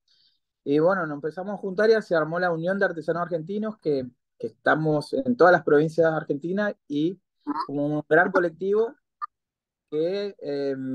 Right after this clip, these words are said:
en donde están todas las ferias más importantes, ferias permanentes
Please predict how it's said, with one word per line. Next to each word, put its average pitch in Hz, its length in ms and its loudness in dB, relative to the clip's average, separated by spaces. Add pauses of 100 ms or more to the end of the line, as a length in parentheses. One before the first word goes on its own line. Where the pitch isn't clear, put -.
(100)
en 135 220 0
donde 160 220 2
están 180 240 2
todas 196 160 4
las 180 120 -2
ferias 190 260 2
más 180 160 -8
importantes, 160 800 -4
ferias 175 200 2
permanentes 185 840 -2